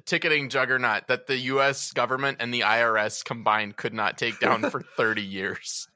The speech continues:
Speaker 2: Couldn't, couldn't even touch.
Speaker 1: I, I think the
Speaker 2: That's,
Speaker 1: I R S has
Speaker 2: that's
Speaker 1: been trying to
Speaker 2: insane.
Speaker 1: deal with ticket, do, like, deal with Ticketmaster and shit for, like, fifteen years, and they just can't crack it. And then Taylor Swift, you know, goes on tour one time. <laughs> It's just like,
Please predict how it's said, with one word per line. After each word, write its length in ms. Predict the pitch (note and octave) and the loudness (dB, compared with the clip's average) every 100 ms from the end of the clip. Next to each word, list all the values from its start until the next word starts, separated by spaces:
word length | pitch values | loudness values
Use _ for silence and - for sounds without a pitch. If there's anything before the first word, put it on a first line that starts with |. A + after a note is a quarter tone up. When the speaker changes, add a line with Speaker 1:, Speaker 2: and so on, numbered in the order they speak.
| _ | _
Speaker 2:
Couldn't, 380 | - A#2+ G#2 - - | -10 -8 -8 -10 -2
couldn't 240 | C#3 C#3 | -2 0
even 220 | C3+ B2 | -4 -4
touch. 260 | A2+ A2 F#2 | 2 4 4
Speaker 1:
I, 160 | D#3 E3+ | 4 2
I 80 | E3 | 2
think 160 | F3+ F#3 | 0 -2
the 120 | G3 | 2
Speaker 2:
That's, 160 | D3+ C#3+ | 4 4
Speaker 1:
I 40 | |
R 120 | D3 | 4
S 40 | C3+ | 2
has 120 | C3 | 0
Speaker 2:
that's 160 | A2 A2+ | -2 -2
Speaker 1:
been 140 | B2+ | -4
trying 180 | A#2 G2+ E2 | 0 2 0
to 0 | |
Speaker 2:
insane. 60 | E2+ | -2
Speaker 1:
deal 180 | A#2 A2+ | -4 -4
with 160 | G#2+ | -4
ticket, 280 | - B2+ B2+ - _ _ C#3+ | -4 -4 -4 -10 _ _ -12
do, 180 | D3 C#3 - | -8 -6 -2
like, 220 | A#2 A2+ - - | -2 -2 -10 -12
deal 160 | - B2+ | -2 0
with 140 | B2+ | 0
Ticketmaster 680 | - C3+ A#2 B2+ B2+ - C#3+ | -2 -4 0 0 -2 -2 -4
and 140 | C3+ | -4
shit 260 | B2+ D3 - | -4 -4 -4
for, 200 | - A#2 | -6 -4
like, 340 | G#2+ G2 - _ _ _ _ | -2 -2 -4 _ _ _ _
fifteen 540 | - C#3 - - A#2+ G#2+ | -2 -2 -2 -8 -6 -6
years, 520 | F#2+ F2+ F2+ F#2+ - _ | -6 -6 -8 -10 -12 _
and 200 | A#2+ A#2 | -2 0
they 120 | A#2 | -2
just 240 | A2+ A#2 - | -4 -6 -8
can't 340 | B2 G#2+ G#2 | -4 -2 -4
crack 320 | - G2+ F#2+ | -2 -2 -2
it. 180 | G#2+ D2+ | -2 -4
And 120 | G#2+ | -4
then 260 | A2 G2+ G2+ _ _ _ _ - | -6 -8 -12 _ _ _ _ -4
Taylor 260 | B2 A2+ | -2 -2
Swift, 520 | G#2 - G#2+ G#2 - - _ | -8 -6 -6 -6 -14 -20 _
you 100 | A#2 | -10
know, 220 | A2 G#2 G#2+ _ - | -6 -6 -8 _ -6
goes 200 | A2 A#2+ | -4 -2
on 140 | G#2+ | -4
tour 300 | G#2+ B2+ B2 | -4 -6 -4
one 300 | G#2 G#2 G2+ | -2 -4 -4
time. 400 | G#2 F#2+ F#2+ G2+ - | -2 0 0 -4 -12
<laughs> 40 | _ - | _ -10
It's 140 | - - | -10 -14
just 140 | C#3 | -10
like, 100 | C3 | -10